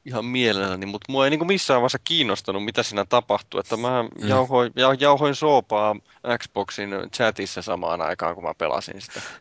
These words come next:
Speaker 2: Joo, se onkin tota, mistä mä oon kommentoinut, että se on hemmetin hyvä pelata silleen, että se vaan niinku toimi se peli.
Speaker 1: Mm.
Speaker 2: Siinä ei pahemmin tarvinnut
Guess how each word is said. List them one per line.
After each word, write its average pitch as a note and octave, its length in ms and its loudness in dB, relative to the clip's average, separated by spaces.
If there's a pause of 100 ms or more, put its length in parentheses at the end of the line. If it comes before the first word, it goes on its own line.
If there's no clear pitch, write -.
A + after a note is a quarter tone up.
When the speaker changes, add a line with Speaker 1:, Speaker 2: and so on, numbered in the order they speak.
(140)
Speaker 2:
Joo, A#2+ 300 8
se D#3+ 200 4
onkin C#3 260 2
tota, A2+ 260 4
mistä A2 260 -2
mä G2+ 100 -2
oon F#2+ 160 -6
kommentoinut, F#2+ 560 -8
että - 160 -14
se - 100 2
on A#2 100 4
hemmetin A2 340 0
hyvä G2 240 -8
pelata - 320 -6
silleen, - 260 -8
että - 200 -12
se B2+ 60 -8
vaan G#2+ 200 2
niinku A2+ 200 -8 (180)
toimi G#2 420 4
se - 200 -2
peli. G2 260 -10 (640)
Speaker 1:
Mm. D#3+ 140 -6
Speaker 2:
Siinä G#2+ 280 2
ei G#2+ 60 4
pahemmin G#2 380 0
tarvinnut G2 280 -6